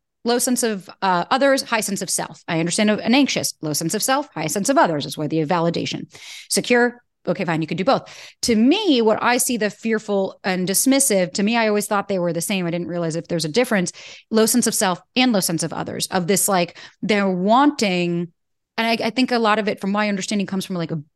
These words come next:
abusive homes and, and, and that kind of, um, parenting of you want the love,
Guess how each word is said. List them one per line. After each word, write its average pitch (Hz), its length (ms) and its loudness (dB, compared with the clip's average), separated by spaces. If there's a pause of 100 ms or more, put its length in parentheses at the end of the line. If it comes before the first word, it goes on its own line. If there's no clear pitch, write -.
abusive 190 460 0
homes 196 480 2
and, 185 240 0
and, 180 220 0
and 180 200 0
that 185 140 -2
kind 185 240 -2
of, 165 220 -6
um, 170 400 -2
parenting 226 580 2
of 180 340 0 (320)
you 208 160 0
want 240 440 4
the 214 100 2
love, 175 480 2